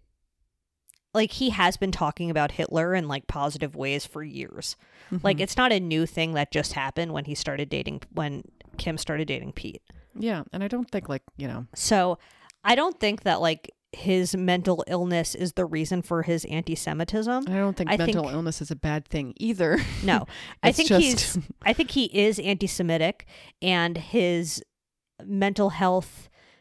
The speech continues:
Speaker 1: his mental illness probably, uh, makes him say shit he wouldn't have say, he wouldn't say publicly otherwise.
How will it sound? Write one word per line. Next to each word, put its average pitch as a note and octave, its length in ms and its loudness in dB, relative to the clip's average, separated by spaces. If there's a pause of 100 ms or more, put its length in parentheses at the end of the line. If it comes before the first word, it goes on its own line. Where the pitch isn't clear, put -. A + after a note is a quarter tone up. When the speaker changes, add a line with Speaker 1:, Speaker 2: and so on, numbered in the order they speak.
(760)
Speaker 1:
his G3+ 260 -2
mental A3 340 4
illness F#3+ 540 0
probably, F3 1040 2 (580)
uh, D#3+ 640 2
makes F3+ 440 0
him D#3 540 -2
say F3+ 320 2
shit D#3+ 340 0
he E3 100 0
wouldn't D3+ 220 0
have C#3+ 100 -4
say, C#3 320 0
he - 120 0
wouldn't E3+ 240 4
say D3+ 160 0
publicly D3+ 520 -6
otherwise. - 500 -10